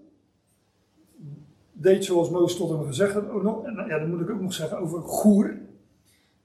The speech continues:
Dat is een, ehm, als je Goer omdraait,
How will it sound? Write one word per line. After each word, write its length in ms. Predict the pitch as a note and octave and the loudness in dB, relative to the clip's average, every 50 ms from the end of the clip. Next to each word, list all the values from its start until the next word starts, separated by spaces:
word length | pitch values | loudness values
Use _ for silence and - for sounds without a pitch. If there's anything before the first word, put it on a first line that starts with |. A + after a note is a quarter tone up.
| _ _ | _ _
Dat 180 | F3 E3+ F3 | -4 2 2
is 160 | G3 F3+ - | 2 2 4
een, 180 | F3 F3 F3 E3+ | 0 0 2 2
ehm, 360 | E3+ E3 E3 D#3+ D#3+ D#3+ D#3 D#3 D#3 - - - - _ _ _ _ _ _ _ _ _ _ _ _ - _ | 4 4 4 4 4 2 0 -2 -6 -10 -14 -18 -20 _ _ _ _ _ _ _ _ _ _ _ _ -20 _
als 200 | _ - - - | _ -8 -4 0
je 380 | E3 D#3+ D3+ - - - - - - - _ _ _ _ _ _ _ _ _ _ _ _ _ _ _ _ _ | 2 2 2 2 -2 -4 -6 -14 -18 -20 _ _ _ _ _ _ _ _ _ _ _ _ _ _ _ _ _
Goer 440 | - - - B3 A3+ G3 F#3+ - - - | -12 -2 4 6 6 6 6 4 2 2
omdraait, 840 | D4+ B3+ B3+ G#3 F#3+ - - D#3 F#3 - - - - - - _ | 4 6 8 8 8 6 6 4 2 0 -2 -6 -12 -16 -20 _